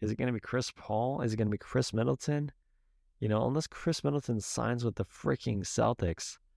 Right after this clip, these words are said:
like, there's not gonna be a reason to talk about that. Um, hey, newsflash, that's not gonna happen. 'Cause the Celtics can't sign anybody. They couldn't even sign me. They're so, like, they're so deep into the,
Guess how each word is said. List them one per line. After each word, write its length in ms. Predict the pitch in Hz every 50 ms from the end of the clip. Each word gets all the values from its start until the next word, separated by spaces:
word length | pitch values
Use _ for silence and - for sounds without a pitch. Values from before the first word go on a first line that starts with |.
| _ _ _ _ _ _ _ _ _ _
like, 140 | - 92 92
there's 240 | - 117 110 107 -
not 160 | 107 98 95
gonna 140 | - 95 90
be 120 | 87 90
a 60 | 90 82
reason 380 | 80 85 95 95 90 85 82
to 40 | 78
talk 240 | - - 87 87 85
about 300 | 85 80 78 78 - -
that. 300 | - 87 82 78 76 - _ _ _ _ _ _ _ _ _ _ _ _ _
Um, 580 | - 101 92 87 82 80 78 78 80 - 76 - - _ _ _ _ _ - -
hey, 200 | 123 107 95 85
newsflash, 640 | 87 90 95 98 92 - - - 87 80 78 -
that's 220 | - 95 90 87 -
not 160 | 82 80 87
gonna 180 | 85 82 - -
happen. 240 | 82 82 - - - - _ _ _ _ _ _ _ _ _ _ _ _ _ _ _ _
'Cause 180 | - 104 92 87
the 60 | 101
Celtics 600 | 98 - - 165 160 175 151 117 110 - - -
can't 260 | - - 101 - -
sign 280 | - - 92 90 92 - - _ _ -
anybody. 460 | 127 143 147 117 90 82 80 92 95
They 120 | 101 135 147
couldn't 220 | - - - 135
even 160 | 113 98 90
sign 360 | 82 - - 95 85 69 71
me. 240 | 82 107 117 90 - _ _ _ _ _ - - _ _ _ _ _ _ -
They're 140 | - 104 113
so, 340 | - - 131 123 120 117
like, 260 | 117 110 98 87 85 - _ _ _ -
they're 140 | - 110 107
so 180 | - - 113
deep 260 | 101 - 104 101 - -
into 140 | 98 92
the, 240 | 85 80 80 82 -